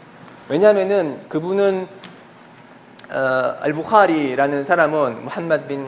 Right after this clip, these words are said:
이스마일이라는 이름을 가진 부하라 지방, 지금 중앙아시아 지역에 있는 이제 지금은 부하라라고 하나요?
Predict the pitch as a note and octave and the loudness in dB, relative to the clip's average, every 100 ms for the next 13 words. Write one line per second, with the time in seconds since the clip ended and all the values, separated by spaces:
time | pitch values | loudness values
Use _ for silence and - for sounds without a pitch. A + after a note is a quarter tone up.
0 | C3+ C3 C#3+ C#3 C3 C#3+ B2+ C3 C3 C3 | -12 -12 -4 -4 -2 -2 -4 -6 -6 -6
1 | B2+ C3+ C#3 B2 A#2+ C#3 C#3+ - - - | -6 -6 -4 -4 -6 -6 -8 -14 -20 -16
2 | - B2+ F#3+ F#3 D3+ B2+ A#2+ A2 - - | -12 0 2 4 2 0 -4 -6 -14 -14
3 | C3 B2 D3+ F3+ E3 C#3+ C#3 B2+ B2 B2+ | -14 -6 -4 0 -2 -2 -6 -6 -6 -10
4 | B2+ B2 A#2+ B2 A#2+ - - - A2+ A2+ | -8 -8 -8 -8 -10 -16 -18 -14 -6 -4
5 | A2+ - - - - C3+ C#3 C3 C#3 D3+ | -4 -12 -20 -20 -16 -10 -8 -6 -4 -4
6 | F#3 G3+ D#3 C3 A#2+ A2 A2 | -2 -2 -2 -4 -6 -6 -6